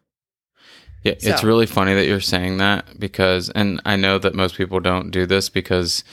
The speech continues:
Speaker 1: they think like, "Oh, it's the competition," but I have zero problem recommending other podcasts. I would recommend going, uh, anybody out there that, if you love listening to other podcasts too,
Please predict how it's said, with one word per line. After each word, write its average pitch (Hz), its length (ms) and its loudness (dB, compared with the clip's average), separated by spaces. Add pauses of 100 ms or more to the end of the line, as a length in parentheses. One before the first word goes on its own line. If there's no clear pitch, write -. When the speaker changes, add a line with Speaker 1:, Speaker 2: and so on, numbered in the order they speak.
(280)
Speaker 1:
they 90 120 0
think 87 280 -2
like, 90 180 -2
"Oh, 113 140 0
it's - 160 -4
the 107 80 -6
competition," 98 680 -2
but 92 420 0
I 98 80 2
have 95 360 -4
zero 92 320 0
problem 90 460 -4
recommending 90 480 -2
other 87 140 -2
podcasts. 98 640 -2 (640)
I 101 180 0
would 104 140 0
recommend 92 500 0
going, 90 460 -4 (180)
uh, 92 280 0 (120)
anybody 92 340 2
out 90 120 0
there 90 100 0
that, 90 260 -2 (280)
if - 180 -14
you 80 100 -8
love 76 320 -6
listening 92 440 -4
to - 80 -2
other - 160 -6
podcasts - 640 -6
too, 95 280 0